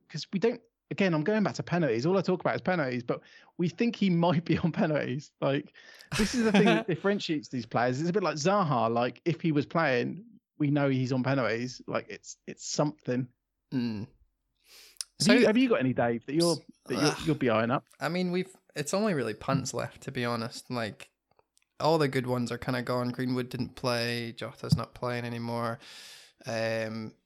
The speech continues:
Speaker 2: if you wanted a City
Speaker 1: Gre-,
Speaker 2: mid, there's a
Speaker 1: Greenwood scored.
Speaker 2: few. Oh, yeah, sorry. So he did. Who was I thinking of? Um, Torres. Aye, Torres is injured. Um, if you wanted to go for a City, uh, guy, then you absolutely can. Like, Foden's obviously, we've already talked, Foden, we've already talked about him.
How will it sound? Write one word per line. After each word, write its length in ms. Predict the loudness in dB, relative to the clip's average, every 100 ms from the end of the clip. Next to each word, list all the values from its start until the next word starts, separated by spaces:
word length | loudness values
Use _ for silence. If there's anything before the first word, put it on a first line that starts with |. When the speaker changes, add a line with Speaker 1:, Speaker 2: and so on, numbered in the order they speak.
| -10
Speaker 2:
if 140 | -8 -6
you 60 | 0
wanted 240 | 0 0
a 80 | 0
City 260 | 2 2 4
Speaker 1:
Gre-, 60 |
Speaker 2:
mid, 220 | 2 2 2
there's 140 | 2
a 40 | 2
Speaker 1:
Greenwood 20 |
scored. 440 | 2 2 4 0
Speaker 2:
few. 0 | -6 _ _ _ _ 0
Oh, 100 | 4
yeah, 200 | 4 2
sorry. 300 | 0 0 -2
So 140 | -4
he 60 | -4
did. 240 | -4 -4
Who 100 | -4
was 120 | -6 -4
I 100 | -6
thinking 260 | -8 -10
of? 240 | -12 -14 -18 -8
Um, 600 | -4 -2 -4 -6 -6 -8 -4
Torres. 460 | 2 4 4 2
Aye, 180 | 2 0
Torres 320 | 2 2 2
is 80 | 0
injured. 300 | -6 -6 -8 -10 -18 -18 -4
Um, 400 | 2 2 2 0
if 100 | 0
you 80 | 2
wanted 200 | 2 2
to 60 | 0
go 100 | -2
for 160 | 0
a 60 | 0
City, 600 | 2 0 2 0 0 -2 -10 -6
uh, 360 | -2 0 -2 -4 -2
guy, 240 | 2 2
then 120 | 0 -2
you 80 | -2
absolutely 340 | -2 -2 -6
can. 300 | -2 0 2
Like, 160 | 0 -4
Foden's 420 | -6 -6 -6 -6
obviously, 360 | -6 -6 -6 -8
we've 120 | -6
already 160 | -8 -6
talked, 300 | -6 -8 -10
Foden, 340 | -6 -4 -4
we've 120 | -4 -4
already 160 | -4
talked 260 | 0 -2 -2
about 160 | -4 -4
him. 360 | -2 -4 -6